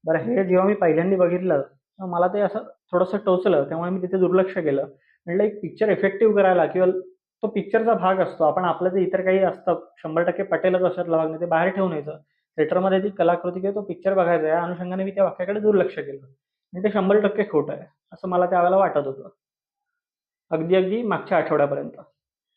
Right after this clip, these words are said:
पण ते वाक्य, त्याच्यानंतरही मी कित्येकदा पिक्चर बघितला, पण मला कधी काही खटकलं नव्हतं. पण मागच्या आठवड्यात जेव्हा मी लोकमान्य टिळक शेवटच्या दिवसात ज्या ठिकाणी मुंबईत राहिले, त्या सरदार सभागृहात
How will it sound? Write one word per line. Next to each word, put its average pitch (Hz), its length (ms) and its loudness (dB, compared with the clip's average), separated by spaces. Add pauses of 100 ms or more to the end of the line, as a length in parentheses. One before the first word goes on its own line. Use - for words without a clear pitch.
(280)
पण 226 80 -12 (260)
ते 196 80 4
वाक्य, 175 640 2 (840)
त्याच्यानंतरही 196 520 2
मी 208 120 2
कित्येकदा 202 380 0
पिक्चर 185 320 0
बघितला, 180 260 2
पण 185 120 -4
मला 180 220 0
कधी 180 220 0
काही 185 300 -4
खटकलं 170 360 -6
नव्हतं. 147 420 -10 (320)
पण 190 180 -2 (260)
मागच्या 160 380 -2
आठवड्यात 175 380 0
जेव्हा 151 380 -4
मी 165 420 -4 (600)
लोकमान्य 175 580 0
टिळक 185 280 2 (100)
शेवटच्या 175 760 0
दिवसात 151 580 -2 (720)
ज्या 160 140 2
ठिकाणी 175 400 -6
मुंबईत 160 480 -4
राहिले, 143 480 0
त्या 165 100 -4
सरदार 147 380 -2
सभागृहात 165 540 0